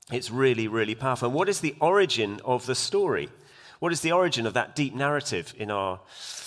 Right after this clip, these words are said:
that really kind of gets us, yes, we're made for that,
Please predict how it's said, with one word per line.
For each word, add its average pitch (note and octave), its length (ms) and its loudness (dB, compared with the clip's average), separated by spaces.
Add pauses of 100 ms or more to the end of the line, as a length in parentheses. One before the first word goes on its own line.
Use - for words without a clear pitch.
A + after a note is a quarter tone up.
(340)
that A2 140 -10
really B2 200 -2
kind A#2 180 -6
of A2 80 -6
gets - 320 -8
us, - 240 -10
yes, - 240 -12
we're A#2 140 -8
made C3+ 340 -6
for - 140 -10
that, C3 500 -10